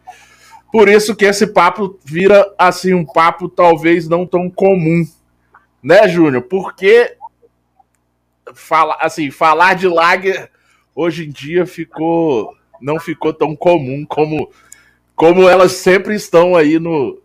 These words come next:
no, no caso as pilsens, que são lagers, sempre estiveram com a gente nos bares, foi tão comum. Hoje em dia,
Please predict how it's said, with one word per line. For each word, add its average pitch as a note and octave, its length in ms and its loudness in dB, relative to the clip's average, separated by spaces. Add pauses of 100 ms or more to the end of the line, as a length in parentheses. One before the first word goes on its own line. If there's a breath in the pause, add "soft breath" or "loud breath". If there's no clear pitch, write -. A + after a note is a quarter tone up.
no, A#2+ 180 -16
no A2+ 220 -16
caso B2+ 320 -2
as B2 140 -4
pilsens, D3+ 520 -10
que - 100 -20
são B2 200 -12
lagers, C3 320 -4
sempre D#3+ 340 -6
estiveram C#3 540 -2
com C#3 120 -2
a B2 100 2
gente A#2 320 -6
nos A#2 240 -16
bares, B2 520 -2
foi A#2+ 180 -4
tão C#3+ 260 -2
comum. C#3 440 -2 (320 soft breath)
Hoje D#3 280 0
em D3+ 100 -6
dia, D3 400 0